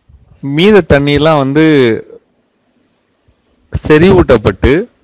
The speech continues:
முழுமையா சைடுல பக்கவாட்டுல போகணும். கொட கொட கொடன்னு தண்ணி எப்படி உள்ள இருந்து வெளியே வருதோ, அது மாதிரி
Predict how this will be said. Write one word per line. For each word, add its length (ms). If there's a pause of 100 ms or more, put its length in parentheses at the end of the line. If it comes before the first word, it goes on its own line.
(640)
முழுமையா 640
சைடுல 360 (160)
பக்கவாட்டுல 540
போகணும். 480
கொட 200
கொட 160
கொடன்னு 360
தண்ணி 300
எப்படி 300
உள்ள 260
இருந்து 180
வெளியே 260
வருதோ, 340
அது 180
மாதிரி 360